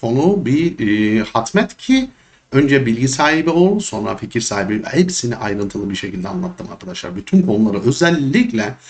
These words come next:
Ottoman Empire biraz sıkıcıdır ama kültür ve medeniyet beş tane sorumuz var. Bak hiç anlamam ben mesela İslamiyet öncesi Türk tarihine bütün enerjisini verir i-, iki ay K P S S öğrencisi.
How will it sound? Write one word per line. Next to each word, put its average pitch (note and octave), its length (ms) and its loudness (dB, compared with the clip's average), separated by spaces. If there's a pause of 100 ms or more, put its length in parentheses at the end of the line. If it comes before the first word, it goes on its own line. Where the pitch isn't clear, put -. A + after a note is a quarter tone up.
(280)
Ottoman G3 640 2 (120)
Empire F3+ 720 2
biraz G3+ 300 2
sıkıcıdır G3+ 500 4
ama G#3 300 2
kültür G3+ 640 2
ve F#3 80 6
medeniyet F3 640 2
beş G#3+ 300 0
tane F3+ 240 2
sorumuz D#3 400 -2
var. F#2+ 120 -2 (380)
Bak B2+ 220 0 (160)
hiç B3 220 2
anlamam F3 500 4
ben B2+ 100 2
mesela B2 300 2
İslamiyet F3 500 2
öncesi C#3 320 0
Türk F#3 220 -4
tarihine C#3 380 0
bütün A3+ 340 4
enerjisini D3 540 0
verir A2 340 0
i-, C3+ 200 -2
iki C3 260 -4
ay G#2 140 -4
K G#2 200 -6
P A2 100 -4
S - 160 -6
S C3 120 -2
öğrencisi. C3+ 520 0